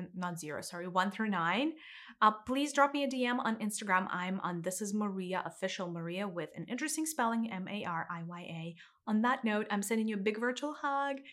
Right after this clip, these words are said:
This was so much fun for me. I really like geeking out on the numbers. Um,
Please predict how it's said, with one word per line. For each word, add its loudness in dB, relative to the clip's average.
This 2
was 4
so 4
much 2
fun 6
for 0
me. 2
I 6
really 0
like 0
geeking -6
out 2
on 0
the 2
numbers. 0
Um, 10